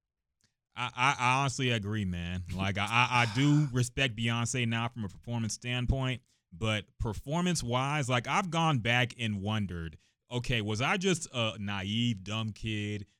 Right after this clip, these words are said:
watching these Michael Jackson performances? So I watched them back. He had a, uh, a, uh, um, a tour video that was posted on YouTube a few months back. I watched the whole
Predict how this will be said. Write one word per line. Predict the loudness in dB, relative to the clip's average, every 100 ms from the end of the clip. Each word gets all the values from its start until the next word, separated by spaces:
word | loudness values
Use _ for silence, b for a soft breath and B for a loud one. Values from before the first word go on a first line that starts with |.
| _
watching | -6 -4 -2 -4
these | -4
Michael | -4 -4 -6
Jackson | -4 -6 -8
performances? | -16 -12 -8 -6 -6 -6 -6
So | -4
I | -4
watched | -4 -4 -6 -6
them | -6 -4
back. | -6 -8
He | -6 -4
had | -2 0
a, | 0 0
uh, | -2 -4 -8 -12 b b -8
a, | -4 -2
uh, | -2 -4 -8 -8 -6 -6
um, | -8 -12 -14 -12
a |
tour | -8 -4 0 2 4 2 0
video | 0 2 0
that | 0 -2
was | -4
posted | -4 -4 -4
on | -4 -4
YouTube | -6 -8 -12
a | -10
few | -10
months | -8 -10 -12
back. | -12 -12
I | -10
watched | -6 -6 -6
the | -6
whole | -8